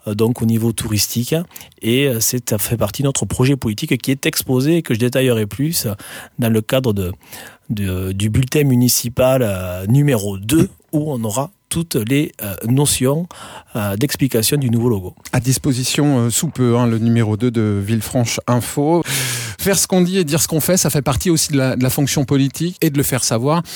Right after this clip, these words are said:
Speaker 2: euh, grâce aux différents, euh, canaux de communication, euh, dont vous disposez. Alors, on parle du Villefranche Info, la version papier, mais il y a le site internet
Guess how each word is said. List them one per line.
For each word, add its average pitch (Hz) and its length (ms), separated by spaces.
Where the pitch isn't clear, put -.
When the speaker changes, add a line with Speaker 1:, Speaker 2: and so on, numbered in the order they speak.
Speaker 2:
euh, 117 120
grâce 123 260
aux 127 80
différents, 123 680
euh, - 20
canaux 156 400
de 131 100
communication, 131 960
euh, 120 60
dont 113 140
vous 110 160
disposez. 117 500
Alors, 85 180
on 90 180
parle 143 280
du 101 180
Villefranche 107 480
Info, 147 220
la 117 100
version 110 340
papier, 120 320
mais 139 140
il 101 80
y - 20
a 98 60
le 101 100
site 117 240
internet 110 440